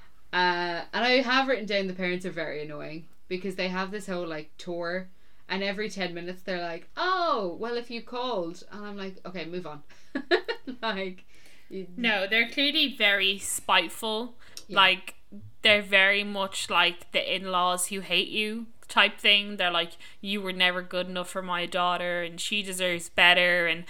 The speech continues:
Speaker 2: a
Speaker 1: Mm.
Speaker 2: toy maker of all people, like, she could have married a lawyer and all this sort of absolute fucking
Speaker 1: <laughs>
Speaker 2: nonsense.
Speaker 1: She could have married a lawyer. <laughs>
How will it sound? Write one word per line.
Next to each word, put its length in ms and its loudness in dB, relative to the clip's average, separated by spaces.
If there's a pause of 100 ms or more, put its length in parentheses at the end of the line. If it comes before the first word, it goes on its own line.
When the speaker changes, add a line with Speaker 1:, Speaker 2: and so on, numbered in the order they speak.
(140)
Speaker 2:
a 160 4
Speaker 1:
Mm. 60 -2
Speaker 2:
toy 340 12
maker 360 12
of 120 4
all 180 10
people, 440 2
like, 200 10
she 160 0
could 140 4
have 100 2
married 300 6
a 80 6
lawyer 560 6
and 160 0
all 120 2
this 200 -2
sort 180 -4
of 180 -10 (140)
absolute 420 -8
fucking 480 -10
Speaker 1:
<laughs> 0 -
Speaker 2:
nonsense. 560 -10
Speaker 1:
She 180 -12
could 260 -12
have 160 -12
married 340 -10
a 240 -10
lawyer. 440 -12
<laughs> 40 -14